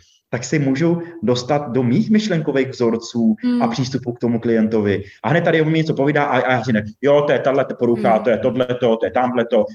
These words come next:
Speaker 1: má, mám ho, byla mohadicí, má, má, má ambivalentní attachment, a, a te-,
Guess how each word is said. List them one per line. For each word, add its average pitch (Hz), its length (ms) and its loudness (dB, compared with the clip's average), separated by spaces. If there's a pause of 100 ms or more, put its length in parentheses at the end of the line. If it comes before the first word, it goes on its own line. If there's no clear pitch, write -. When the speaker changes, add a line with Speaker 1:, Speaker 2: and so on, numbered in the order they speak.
Speaker 1:
má, 127 180 2
mám 131 140 2
ho, 123 120 2
byla 120 200 2
mohadicí, 113 680 0 (260)
má, 117 180 2
má, 107 240 2
má 101 300 2
ambivalentní 131 680 0
attachment, 113 520 0
a, 127 140 0
a 143 140 -2
te-, 147 120 -2